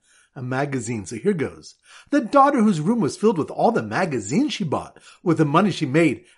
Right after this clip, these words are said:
after her father's death, had the Evet Kanani who was bequeathed to her brothers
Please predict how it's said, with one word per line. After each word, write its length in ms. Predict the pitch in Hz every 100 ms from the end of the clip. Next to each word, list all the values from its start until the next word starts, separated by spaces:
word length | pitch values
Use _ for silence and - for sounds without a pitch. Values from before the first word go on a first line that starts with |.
| _
after 280 | 151 151 135
her 140 | 123
father's 420 | 120 131 117 104
death, 680 | 95 147 127 202 185 185 - _ _ - _
had 200 | 185 165
the 140 | 156 156
Evet 240 | 226 -
Kanani 440 | 131 127 143 277
who 60 | 165
was 140 | 127
bequeathed 500 | 104 117 - 220 233 -
to 80 |
her 100 | 143
brothers 500 | 104 131 277 262 107